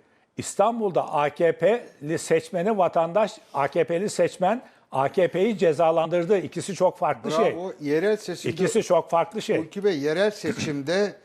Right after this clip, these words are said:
Speaker 2: <coughs> seçmeni en fazla bir parti cezalandırmak istiyorsa
Speaker 1: Tabii.
Speaker 2: riske
Speaker 1: Tabii.
Speaker 2: edeceği yerel
Speaker 1: Tabii.
Speaker 2: seçimdir.
Speaker 1: Cezalandırdı.
Speaker 2: Mesela ak Parti yerel seçimde yüzde otuz dörde kadar geriledi
Speaker 1: Evet.
Speaker 2: ama hemen arkası yapılan genel seçimde kırk yedi aldı.
Speaker 1: Tabii.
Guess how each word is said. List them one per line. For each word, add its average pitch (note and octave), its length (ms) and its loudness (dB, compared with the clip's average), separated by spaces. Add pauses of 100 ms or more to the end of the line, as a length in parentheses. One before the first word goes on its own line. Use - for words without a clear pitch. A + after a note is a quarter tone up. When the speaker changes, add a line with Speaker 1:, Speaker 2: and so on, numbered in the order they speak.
Speaker 2:
<coughs> - 180 -20
seçmeni E3 540 -4
en F#3 260 -2
fazla D#3+ 680 0
bir E3+ 100 -10
parti D#3 420 -2
cezalandırmak D3+ 760 -2
istiyorsa G3 520 -2
Speaker 1:
Tabii. A#2+ 200 2 (340)
Speaker 2:
riske D#3+ 380 0
Speaker 1:
Tabii. G#3+ 100 -2
Speaker 2:
edeceği F3 400 -4
yerel E3 280 2
Speaker 1:
Tabii. B2 260 2
Speaker 2:
seçimdir. G2 260 -12
Speaker 1:
Cezalandırdı. D3+ 640 2
Speaker 2:
Mesela F3 220 4
ak G#3 200 0
Parti D#3+ 320 0
yerel F#3+ 320 0
seçimde D#3 760 -2 (380)
yüzde F3 320 -2
otuz F3+ 400 -2
dörde F3+ 260 0
kadar E3 280 -2
geriledi F#3+ 640 0
Speaker 1:
Evet. A#3+ 120 -4 (360)
Speaker 2:
ama F3 360 2
hemen G3+ 280 0
arkası F#3 380 -2
yapılan F3+ 320 -4
genel F#3+ 240 0
seçimde F3+ 520 -2
kırk E3+ 240 -10
yedi C#3 200 2
aldı. G2+ 180 0
Speaker 1:
Tabii. G2 180 -2